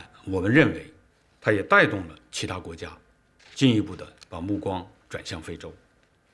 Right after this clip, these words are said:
加大对非洲的投入。我想这对非洲是一件好事情。那么中国作为非洲的朋友，我们对此也感到高兴。支持非洲的发展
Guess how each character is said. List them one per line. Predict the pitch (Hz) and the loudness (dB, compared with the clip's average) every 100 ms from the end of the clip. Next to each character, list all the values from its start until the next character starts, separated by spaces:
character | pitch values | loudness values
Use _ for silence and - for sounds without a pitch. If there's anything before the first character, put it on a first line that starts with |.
| _ _ | _ _
加 | - 117 117 | 0 2 4
大 | 120 - - | 2 0 -14
对 | 87 | -12
非 | - | -10
洲 | 90 87 | -8 -10
的 | 82 | -12
投 | - 80 | -14 -14
入。 | 90 - _ _ _ _ _ _ _ | -14 -20 _ _ _ _ _ _ _
我 | 123 | 0
想 | 120 95 | 2 2
这 | 113 | 0
对 | 110 | 0
非 | - 143 | 6 8
洲 | 147 147 - - _ _ _ | 8 6 0 -16 _ _ _
是 | - 98 | -4 -4
一 | |
件 | 95 | -4
好 | 82 - | -12 -12
事 | - - | -14 -14
情。 | - - _ _ _ _ _ | -18 -20 _ _ _ _ _
那 | - | -6
么 | 104 | 0
中 | 139 175 | 4 6
国 | 135 | 6
作 | 113 110 | 4 0
为 | |
非 | 113 | -2
洲 | 127 127 | -4 -4
的 | - | -6
朋 | - - | -8 -2
友， | 139 - - - - _ _ _ _ _ _ | -2 -2 -14 -20 -20 _ _ _ _ _ _
我 | - | -12
们 | 85 92 | -8 -4
对 | 110 | -4
此 | - - | -4 -12
也 | 95 | -12
感 | 87 | -12
到 | - | -12
高 | - 98 | -6 -4
兴。 | - - _ _ _ - | -4 -8 _ _ _ -2
支 | 190 | 2
持 | 151 | 4
非 | 156 185 | 4 6
洲 | 180 | 6
的 | 135 | 6
发 | 104 | 4
展 | 98 78 | -2 -4